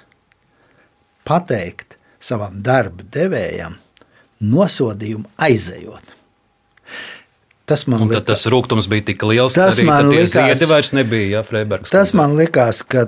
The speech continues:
Speaker 1: nu, tur nav runa par ziediem, tur tā kā prasījās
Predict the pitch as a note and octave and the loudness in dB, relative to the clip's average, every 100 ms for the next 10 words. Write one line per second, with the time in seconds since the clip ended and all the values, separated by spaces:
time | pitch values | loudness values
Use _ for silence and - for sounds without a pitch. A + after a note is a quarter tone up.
0 | B2+ C3+ C#3+ - _ - - D#3+ C3+ A2 | 2 2 2 -4 _ -18 0 2 2 -2
1 | - F#3 B2+ C3 A#2+ C#3+ B2 - _ - | -16 -6 0 2 4 4 2 -2 _ -4
2 | A#2+ G#2+ C#3 F#3+ G#3 G3+ E3+ - D#3 C3 | -4 0 2 4 4 4 2 2 2 2
3 | - C3+ B2+ B2 D3 D3+ E3 D3 A#2+ G#2 | -2 -2 0 0 2 2 4 4 4 2
4 | G2+ | -4